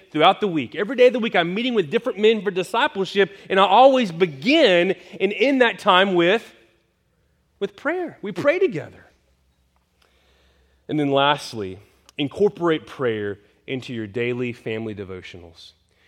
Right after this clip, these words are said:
I would encourage you, church, if you got a family, wife and kids,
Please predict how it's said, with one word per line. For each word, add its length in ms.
I 220
would 140
encourage 440
you, 100
church, 440
if 80
you 60
got 160
a 40
family, 600
wife 320
and 140
kids, 640